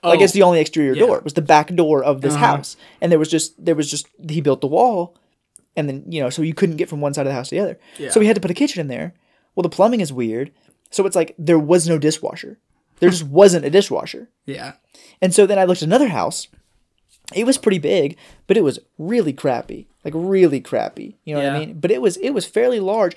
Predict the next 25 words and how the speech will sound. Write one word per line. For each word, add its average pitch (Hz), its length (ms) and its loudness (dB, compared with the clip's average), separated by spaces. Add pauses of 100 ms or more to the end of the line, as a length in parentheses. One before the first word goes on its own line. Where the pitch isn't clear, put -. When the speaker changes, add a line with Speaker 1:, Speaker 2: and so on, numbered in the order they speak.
(140)
Speaker 1:
I - 60 -2
look 269 140 0
at 233 60 -4
the 185 60 0
kitchen, 147 440 -4 (600)
okay? 170 380 -2 (280)
Got 196 180 4
a 208 40 -6
dishwasher, 180 560 -2
got 175 140 -2
a 165 40 -4
sink, 185 360 -10
got 160 140 -2
a 156 40 -2
fridge. 175 460 -6 (580)
And 240 120 -4
then 233 100 -2
it's 214 140 -8
got 175 420 -4
the 147 140 -8
stove 196 760 -4 (1120)
plugged 247 380 2
into 247 220 0
the 269 100 -2
wall 170 520 2